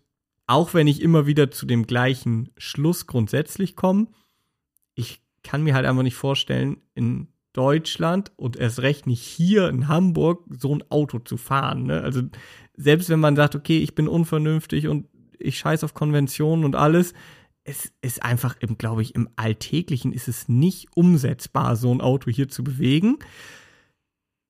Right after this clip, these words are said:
Aber ich muss zugeben, dass ich schon angefixt bin. Also vor allen Dingen Motor, Sound, Fahrwerk. Das ist so eine Kombi, wo man sagt, das bockt schon richtig. Plus, und das war eigentlich so das,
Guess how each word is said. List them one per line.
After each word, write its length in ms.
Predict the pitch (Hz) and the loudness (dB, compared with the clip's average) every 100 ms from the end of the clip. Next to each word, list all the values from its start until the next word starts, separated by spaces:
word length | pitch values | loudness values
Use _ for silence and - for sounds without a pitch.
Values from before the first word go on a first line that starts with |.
| _ _ - | _ _ -4
Aber 520 | 139 147 196 269 381 _ _ _ _ _ _ _ | 2 6 6 4 -2 _ _ _ _ _ _ _
ich 200 | 147 127 | -2 6
muss 240 | 185 202 - | 6 6 2
zugeben, 480 | 196 202 208 208 - | 2 6 6 4 4
dass 200 | 135 156 | 2 2
ich 120 | - | 0
schon 200 | 180 185 | 2 2
angefixt 760 | - 160 156 120 117 - - | 2 4 4 2 -2 -2 -4
bin. 200 | - 110 | -2 0
Also 260 | - 127 135 | 4 4 4
vor 220 | - 143 | 2 2
allen 180 | 170 196 | 4 6
Dingen 280 | 208 220 - | 4 2 -2
Motor, 800 | 143 143 190 226 208 214 254 - _ | 2 4 4 2 0 2 0 -8 _
Sound, 640 | - - 156 151 175 180 - | -14 -2 2 4 2 -2 -6
Fahrwerk. 800 | - - 139 127 120 120 180 - _ _ _ _ _ _ _ _ _ | -16 -2 2 2 2 0 -2 -6 _ _ _ _ _ _ _ _ _
Das 200 | 139 139 | 0 2
ist 120 | 180 - | 0 0
so 80 | |
eine 120 | 156 139 | 2 2
Kombi, 440 | - 170 196 185 | 4 6 6 4
wo 60 | 151 | 2
man 180 | 139 127 | 2 2
sagt, 260 | 135 - | 0 -2
das 120 | 123 | -10
bockt 340 | - - - - | -6 -6 -6 -2
schon 240 | 131 135 | 0 2
richtig. 560 | 120 156 - 220 254 - _ - _ _ | 2 0 2 0 0 -6 _ -20 _ _
Plus, 600 | - 151 208 330 - - _ | 2 6 8 6 -2 -14 _
und 200 | - 120 | -2 2
das 180 | 143 190 | 2 2
war 100 | - | 2
eigentlich 220 | 156 156 | 4 2
so 80 | - | 2
das, 320 | 139 131 - | 2 2 0